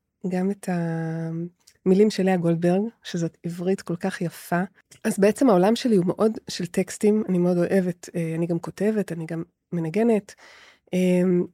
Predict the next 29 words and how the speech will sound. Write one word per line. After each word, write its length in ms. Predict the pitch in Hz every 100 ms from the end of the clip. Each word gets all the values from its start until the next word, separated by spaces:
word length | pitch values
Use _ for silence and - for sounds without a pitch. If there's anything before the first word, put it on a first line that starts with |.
| -
וזה 240 | 175 185 196
מאוד 380 | 196 226 226
חזק 400 | 220 - 190 190
אצלי 300 | 190 - 180
בחיים. 440 | 165 165 170 226 320 _ - - _ _
אז 140 | 190 233
יש 220 | 254 - -
הרבה 260 | 190 226
טקסטים 400 | 247 202 - 180
שמלווים 500 | - 180 175 175 214
אותי, 220 | 170 -
כן? 360 | - 175 208 226
אה, 320 | 185 175 170 160
באמת, 380 | 165 175 196 202
יש 160 | 180
שירים 240 | 180 202 220
שונים 340 | - 190 202
בתקופות 360 | 190 - - 196
שונות 320 | 190 190 185
ש-, 100 | - 180
שהולכים 480 | - 180 170 - 196
איתי, 380 | 190 - 180 175
וספרים 500 | 170 - - 170 202
מסוימים 560 | 220 - 190 190 185 185
שהם 300 | - 180 175
מאוד 440 | 180 _ - 226 214
מדברים 360 | 202 190 190
אותי. 220 | 185 202 202 - - - _ _ _ -
אה, 320 | 175 175 170